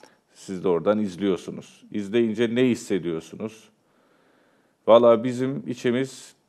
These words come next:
perişan. Yani Mescid-i Aksa'da orada imam çıkıyor, salah okuyor. Sonra "Nerede Selahaddinler,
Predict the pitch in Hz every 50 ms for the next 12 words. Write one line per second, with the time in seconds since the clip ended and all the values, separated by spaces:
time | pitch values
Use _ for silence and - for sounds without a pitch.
0 | _ _ _ - 120 120 120 123 123 - - 131 110 85 - - - - 87 87
1 | 85 85 85 82 82 82 - - _ _ _ _ _ _ _ _ _ _ _ _
2 | _ _ _ _ _ _ _ _ _ _ _ _ - - 101 101 - - - 107
3 | 90 104 98 101 - - - - 104 98 95 92 98 98 101 101 98 - - -
4 | - _ _ _ _ _ - _ _ _ _ _ _ _ _ _ _ _ _ _
5 | _ - - 98 95 95 90 85 98 98 101 95 - - - - - - - -
6 | - _ _ _ - - 101 98 98 98 95 98 101 98 - - _ _ _ -
7 | - - - - 104 95 95 98 101 101 - - - - _ _ _ _ _ _
8 | _ _ _ _ _ _ - _ _ - - - 104 98 101 104 101 98 90 85
9 | 82 - - 90 90 90 101 101 - - - - 95 98 98 98 98 98 101 -
10 | - - - _ _ _ _ _ _ _ _ _ _ _ _ _ _ - 110 104
11 | 110 110 98 98 101 - - 107 101 98 95 92 92 92 - 95 90 85 87 90
12 | 87 82 78 - - -